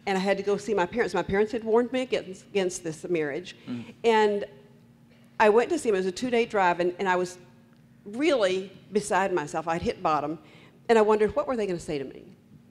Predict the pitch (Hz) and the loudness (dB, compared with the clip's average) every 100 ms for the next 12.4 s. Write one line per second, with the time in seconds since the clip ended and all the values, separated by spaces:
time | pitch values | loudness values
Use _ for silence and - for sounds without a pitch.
0 | - _ - - 214 233 240 214 226 208 | -20 _ -20 -2 2 4 2 2 2 2
1 | 202 196 190 208 208 214 220 233 - - | 2 2 0 0 2 4 4 2 -6 -20
2 | - - - 196 202 190 196 226 - 185 | -20 -20 -10 -10 -2 2 2 2 0 -2
3 | 190 220 330 339 240 208 220 - - - | 0 4 4 4 2 0 -2 -6 -20 -20
4 | - 220 226 220 226 226 214 190 240 233 | -2 2 2 2 2 2 -2 -2 0 0
5 | 240 262 254 - 202 - 233 185 165 175 | 0 0 0 -2 -2 -2 -2 -2 0 0
6 | 170 - 262 285 233 202 202 180 180 180 | 0 2 4 4 0 -2 -2 -2 -4 -2
7 | 190 196 202 - 202 - - 196 180 - | -2 -2 -4 -8 -8 -8 -4 -2 -2 -6
8 | - 185 180 - 160 143 143 147 160 - | -4 -4 -4 -6 -6 -4 -6 -6 -8 -12
9 | - 104 101 92 - - - - - - | -12 -10 -10 -10 -14 -20 -20 -20 -20 -4
10 | 214 208 269 254 240 214 208 208 208 240 | -2 0 -2 0 0 0 2 2 2 2
11 | 220 180 - 175 180 185 220 180 160 151 | 0 0 2 2 2 0 -4 -4 -2 -4
12 | - 196 180 180 | -6 -4 -2 -2